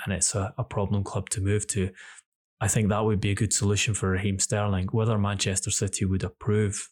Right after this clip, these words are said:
that move, however, I have major doubts about. Um, I find it hard to see circumstances in which Guardiola says, "Yes, um,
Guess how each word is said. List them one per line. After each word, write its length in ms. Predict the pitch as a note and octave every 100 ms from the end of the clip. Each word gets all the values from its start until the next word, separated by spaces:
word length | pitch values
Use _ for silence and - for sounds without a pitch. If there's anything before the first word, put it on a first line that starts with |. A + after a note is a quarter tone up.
| -
that 220 | E2+ A2+
move, 300 | G#2 G2 -
however, 420 | F#2+ F#2+ F#2+ F#2+
I 140 | F#2 F#2
have 220 | F#2 - - _ -
major 480 | G2+ F#2 G2 F#2+ _
doubts 320 | G2 F#2 -
about. 360 | A#2 - F#2 F#2 - - - - - -
Um, 520 | G2+ F#2+ F#2 F#2 G#2+ - _ _ _ - - _ _
I 100 | A#2 - - - _
find 320 | - - A2 G2+
it 80 |
hard 460 | F#2 - A2+ G#2 G2+ -
to 120 | -
see 240 | - - G2+
circumstances 1000 | - G#2+ - G#2+ F#2 F#2+ F#2 - A2 G2+
in 120 | G2
which 200 | F#2+ -
Guardiola 640 | G2+ F#2 F2+ F#2+ F#2+ F#2
says, 560 | - - F#2 F#2 - - _ - - _
"Yes, 600 | - G2+ G2 F#2+ - - - _ _ _ _ _ -
um, 400 | G2+ F#2 F#2